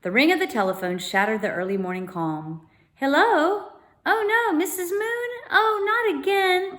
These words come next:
I am so sorry. Yes, of course. We'll let you know if we see him. Of course.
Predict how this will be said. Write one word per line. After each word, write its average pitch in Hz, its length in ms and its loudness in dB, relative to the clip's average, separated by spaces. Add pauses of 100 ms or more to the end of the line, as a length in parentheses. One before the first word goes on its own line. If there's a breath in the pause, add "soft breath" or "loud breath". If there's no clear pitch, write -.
I 302 100 4
am 269 220 0
so 254 720 -2
sorry. 220 500 0 (240 loud breath)
Yes, 320 260 0
of - 120 -8
course. 214 400 -2 (280 loud breath)
We'll 233 120 0
let 226 220 2
you 277 80 0
know 269 140 4
if 269 60 -4
we 392 80 2
see 320 240 0
him. 262 260 0 (200)
Of 320 120 -10
course. - 480 -2